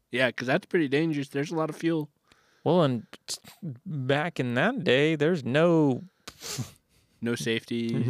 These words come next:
Speaker 2: Not, not much of
Speaker 1: Yeah.
Speaker 2: those. I mean, that's, it's pretty much, you've got a gas tank strapped on, and there's a
Speaker 1: Yeah.
Speaker 2: fuel line, and that's about it. So if
Speaker 1: Yeah.
Speaker 2: anything damage to that, I mean, it's gone.
Speaker 1: Yep.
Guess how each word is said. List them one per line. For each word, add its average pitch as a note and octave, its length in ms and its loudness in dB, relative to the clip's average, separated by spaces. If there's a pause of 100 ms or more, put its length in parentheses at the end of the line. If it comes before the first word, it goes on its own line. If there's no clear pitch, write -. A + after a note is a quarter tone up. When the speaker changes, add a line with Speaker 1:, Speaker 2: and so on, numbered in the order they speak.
Speaker 2:
Not, F#3 360 2 (580)
not F3+ 340 0
much F#3+ 520 2
of C3+ 280 4
Speaker 1:
Yeah. A2 80 0
Speaker 2:
those. C#3+ 440 4
I A#2+ 100 0
mean, B2 260 0
that's, B2+ 340 -2
it's - 220 -4
pretty D#3+ 220 0
much, D3 260 -2
you've E3 120 -6
got F3+ 180 2
a B2 80 -2 (160)
gas D#3+ 300 -2
tank E3+ 340 -4
strapped C3+ 580 -2
on, A#2+ 400 2
and A#2 180 -6
there's B2+ 120 2
a A#2 40 0
Speaker 1:
Yeah. G2 60 0
Speaker 2:
fuel D#3+ 240 2
line, A2 400 0
and G#2+ 380 -4 (840)
that's - 360 0
about F#3+ 440 4
it. F#3+ 300 2
So B2 240 4
if A#2 160 -2
Speaker 1:
Yeah. - 80 -8
Speaker 2:
anything G3 360 2
damage F3 360 2
to B2+ 100 0
that, E3 440 2
I A2+ 80 -6
mean, A2 440 -4 (720)
it's D3 160 -2
gone. C3 520 -2 (260)
Speaker 1:
Yep. G2+ 140 -16